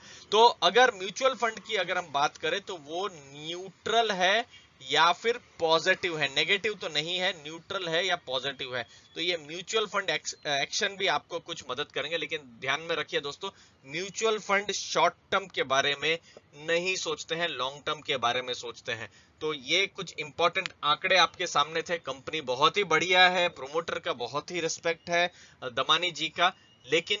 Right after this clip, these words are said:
कंपनी सस्ते में नहीं मिल रही है, इसीलिए कुछ होल्ड कॉल या फिर सेल कॉल आपको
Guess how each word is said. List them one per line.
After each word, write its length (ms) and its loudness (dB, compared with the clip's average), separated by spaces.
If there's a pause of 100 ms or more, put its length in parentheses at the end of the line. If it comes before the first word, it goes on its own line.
(100)
कंपनी 360 -6
सस्ते 420 -4
में 140 -2
नहीं 200 -2
मिल 160 -8
रही 160 -2
है, 240 -4
इसीलिए 320 -4
कुछ 240 -10
होल्ड 360 -2
कॉल 340 0
या 160 -2
फिर 160 -12
सेल 380 -2
कॉल 260 -2
आपको 460 -2